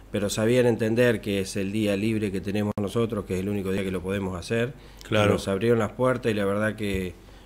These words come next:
Speaker 1: yo estoy muy conforme, y lo hablaba ayer con la secretaria de Salud, eh, muy conforme con, con el trabajo.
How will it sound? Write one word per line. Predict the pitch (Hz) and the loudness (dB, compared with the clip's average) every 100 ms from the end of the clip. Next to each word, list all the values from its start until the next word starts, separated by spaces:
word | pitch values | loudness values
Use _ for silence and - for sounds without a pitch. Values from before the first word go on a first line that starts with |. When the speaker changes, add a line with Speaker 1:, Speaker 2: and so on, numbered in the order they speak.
| - | -6
Speaker 1:
yo | 120 | -4
estoy | 104 113 | 0 2
muy | 120 135 | 2 2
conforme, | 131 123 139 147 139 123 | 0 0 2 2 4 2
y | |
lo | 110 | 2
hablaba | 110 110 107 | 0 2 0
ayer | 98 117 | 0 -2
con | 104 98 | 0 -2
la | 92 | -2
secretaria | 98 90 98 104 | -4 -6 -4 -2
de | 98 | -2
Salud, | 98 98 123 156 - - - - - - - - | -2 0 0 -2 -6 -8 -8 -20 -20 -20 -20 -12
eh, | 85 82 80 65 | -8 -6 -8 -8
muy | 95 117 | -2 -2
conforme | 113 104 117 123 123 101 | 0 -2 0 2 2 0
con, | 101 90 85 | -2 -4 -4
con | 92 92 | -4 -2
el | 87 82 | -4 -6
trabajo. | 98 95 117 127 - 151 | -2 0 2 2 2 0